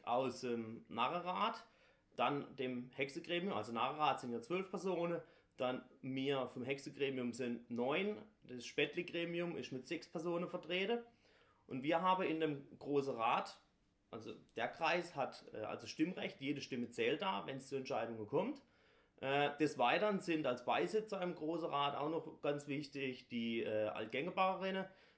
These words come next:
die vertreten sind, die Cleverles Meisterin und der Cleverles Meister, die sind ebenfalls vertreten, weil's auch da einfach wichtig ist, dass sie, die sind für die Jugend zuständig, äh, für die Cleverles Kinder und natürlich die Schalk als Hauptfigur.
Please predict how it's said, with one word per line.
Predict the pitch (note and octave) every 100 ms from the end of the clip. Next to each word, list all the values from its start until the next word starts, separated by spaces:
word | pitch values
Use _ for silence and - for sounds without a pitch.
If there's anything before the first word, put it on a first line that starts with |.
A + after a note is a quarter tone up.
| _ -
die | D#3
vertreten | E3+ - D#3+ D#3+
sind, | F3 F3 E3+ E3+ D#3+ -
die | B2+ B2+ B2+ B2+ - _ _
Cleverles | C3 B2+ B2 B2 B2+
Meisterin | B2+ C#3 D#3+ F3+ E3+ E3+ E3+ E3 E3+ -
und | C3+ C#3
der | C#3
Cleverles | C3 B2 A#2+ A2+
Meister, | A2 A2 A#2+ D3+ C3+ - - -
die |
sind | A#2+ C3+
ebenfalls | C3 C#3+ C#3+ B2+ -
vertreten, | A2+ A#2+ D#3 D3+
weil's | A#2+ -
auch | A#2
da | A#2+ C3 D#3 - - _ -
einfach | A#2 B2+ C#3
wichtig | C3+ C3+ C3+ C#3+
ist, | C#3 -
dass | A#2+
sie, | C3 B2
die | A#2+
sind | A#2 C3 A#2+
für | A#2+
die | A#2+
Jugend | C3 C3+ C#3
zuständig, | D#3 D3 - C#3 C#3 C#3+ C#3
äh, | C#3 B2+ B2
für | A#2+
die | A#2+
Cleverles | A#2 A#2 D3 -
Kinder | - C#3 C3+ C3 - - -
und | - C3+
natürlich | B2 C3 B2
die | -
Schalk | A#2+ A#2 C3+
als | B2 A#2+
Hauptfigur. | A#2 A#2+ - C3+ C3 C3+ C3